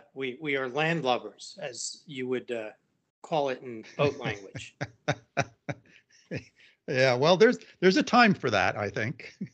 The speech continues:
Speaker 1: Yeah, it's, it's, it, it actually worked out well. It's, uh, a nice break, uh, we have for a couple of weeks. So, uh, um, so we have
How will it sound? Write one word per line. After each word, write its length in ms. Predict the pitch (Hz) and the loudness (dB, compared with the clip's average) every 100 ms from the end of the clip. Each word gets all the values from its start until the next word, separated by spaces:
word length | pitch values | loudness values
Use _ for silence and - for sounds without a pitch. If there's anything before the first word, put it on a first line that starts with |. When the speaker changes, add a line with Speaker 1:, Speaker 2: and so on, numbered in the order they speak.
| _ _ _ _ - - | _ _ _ _ -10 0
Speaker 1:
Yeah, 220 | 240 208 | 6 6
it's, 220 | 214 226 - | 4 -2 -4
it's, 240 | 214 - | -4 -2
it, 100 | 214 - | -4 -4
it 500 | 185 170 180 190 190 | -4 -2 -6 -2 0
actually 420 | 202 - 185 160 | -2 -4 -8 -8
worked 400 | 147 160 160 - | -6 -8 -6 -6
out 200 | 139 143 | -6 -6
well. 280 | 147 135 120 | -6 -4 -6
It's, 280 | - - | -8 -8
uh, 340 | 151 131 127 117 - _ | -6 -4 -6 -10 -16 _
a 120 | 147 127 | -14 -10
nice 380 | 135 143 135 | -2 0 -2
break, 560 | - 139 131 117 - - _ - | -6 -6 -4 -4 -10 -20 _ -10
uh, 200 | 139 117 139 | -8 -8 -6
we 140 | 135 | -6
have 260 | 127 123 - | -4 -6 -6
for 160 | 139 | -8
a 40 | 113 | -4
couple 360 | 143 - 120 | -6 -6 -8
of 100 | 113 | -6
weeks. 520 | 120 117 - - - - _ _ _ _ - | -2 -2 -4 -12 -14 -14 _ _ _ _ -12
So, 460 | - 131 113 107 113 | -4 -2 0 -2 -4
uh, 240 | 110 107 - _ _ _ _ - | -2 -4 -8 _ _ _ _ -8
um, 460 | 123 110 107 107 | -6 -6 -8 -14
so 180 | - 170 | -6 -2
we 140 | 143 143 | 0 4
have 240 | 156 127 | 4 2